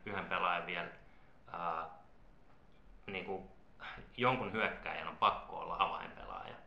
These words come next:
Niin, niin nyt se hyökkääjä on, tota, tietysti Rob Riski. Ää, jotta klubi voittaisi helposti mestaruuden tällä kaudella,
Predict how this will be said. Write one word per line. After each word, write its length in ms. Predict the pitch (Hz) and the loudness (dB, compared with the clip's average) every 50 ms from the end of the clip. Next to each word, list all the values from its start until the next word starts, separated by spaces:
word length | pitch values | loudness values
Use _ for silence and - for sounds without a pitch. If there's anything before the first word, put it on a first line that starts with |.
| - - - - - - - - - - - - | -18 -20 -20 -20 -20 -20 -20 -20 -20 -18 -14 -10
Niin, 300 | 87 85 85 85 - - - - - - - - | -8 -6 -6 -8 -10 -12 -16 -18 -18 -16 -14 -10
niin 240 | 98 95 92 92 92 | -6 -2 -2 -2 0
nyt 180 | 95 95 95 95 | -2 -4 -4 -4
se 120 | - 92 | -4 -2
hyökkääjä 680 | 92 95 90 87 - - - 87 85 82 82 82 82 | 0 0 -2 -2 -4 -6 -6 -4 -4 -2 -2 -2 -2
on, 220 | 85 82 82 80 80 - - - - - - - - - - - - - - - - - | -2 -2 -4 -6 -10 -14 -16 -16 -16 -16 -18 -18 -18 -20 -20 -20 -20 -20 -20 -20 -18 -14
tota, 500 | - - - - - - 82 80 78 80 - - - | -12 -12 -10 -10 -8 -6 -4 -2 -2 -2 -4 -6 -8
tietysti 500 | - 85 80 - - - 85 82 85 - - | -8 -8 -6 -8 -10 -12 -12 -14 -12 -8 -4
Rob 340 | 90 85 82 78 - - | -2 0 0 0 -2 -2
Riski. 480 | - 85 87 85 - - - - - - - - - - - - - - - - - - - - - - - - - - - - - - - - - | -4 -4 -4 -4 -6 -8 -10 -12 -14 -14 -14 -14 -16 -16 -16 -18 -18 -20 -20 -20 -20 -20 -20 -18 -18 -18 -18 -18 -18 -18 -12 -6 -2 -2 0 0 2
Ää, 380 | 90 85 82 80 78 78 78 - - - - - - - - - - - - - - - - - | 2 2 2 2 0 0 -2 -4 -10 -14 -18 -20 -20 -20 -20 -20 -20 -20 -20 -20 -20 -16 -6 2
jotta 440 | - 120 123 123 123 - - - - - - - - - - | 4 6 6 6 4 2 -2 -4 -4 -4 -6 -14 -18 -14 -8
klubi 460 | - 98 92 92 90 87 87 - - - - - - - - - - - - - - - | -4 -4 -2 -2 -4 -6 -6 -10 -14 -20 -20 -20 -20 -20 -20 -20 -20 -20 -20 -16 -4 2
voittaisi 680 | 117 104 92 - - - - 90 90 87 - - - - - - - - - - - - - - | 4 4 4 4 2 2 2 4 4 2 0 -4 -10 -14 -16 -18 -20 -20 -20 -20 -20 -18 -6 2
helposti 600 | 101 98 92 98 95 - 92 85 - - - 95 - - - | 4 6 6 6 4 2 0 -4 -4 -6 -14 -16 -16 -12 -8
mestaruuden 640 | 95 95 92 92 - - 80 80 82 80 - 87 82 | -6 -6 -4 -6 -6 -8 -8 -6 -6 -6 -8 -8 -6
tällä 300 | - 87 90 87 87 85 | -2 0 0 0 0 -2
kaudella, 600 | - 85 85 85 85 85 82 85 87 87 85 87 | -6 -6 -6 -4 -4 -4 -6 -6 -6 -6 -6 -6